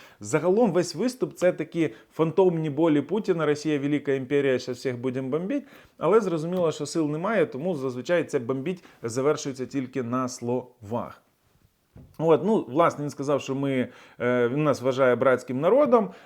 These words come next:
а, м, юго-восток України, території, де проживають русські, е, русських людей, знову ж таки, русскіє,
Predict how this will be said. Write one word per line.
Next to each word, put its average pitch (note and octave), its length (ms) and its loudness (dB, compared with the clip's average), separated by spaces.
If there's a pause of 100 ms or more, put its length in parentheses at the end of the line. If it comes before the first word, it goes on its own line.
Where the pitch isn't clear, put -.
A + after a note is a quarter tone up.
а, C3 1200 4
м, A#2+ 320 -4
юго-восток D3 880 0
України, C3 540 0
території, B2 540 0
де A#2 120 -2
проживають A#2+ 600 -2
русські, B2 420 -6 (340)
е, B2 480 2
русських - 1000 -4
людей, D3+ 540 2
знову B2+ 220 -4
ж - 80 -16
таки, A2 300 -6
русскіє, B2+ 960 -2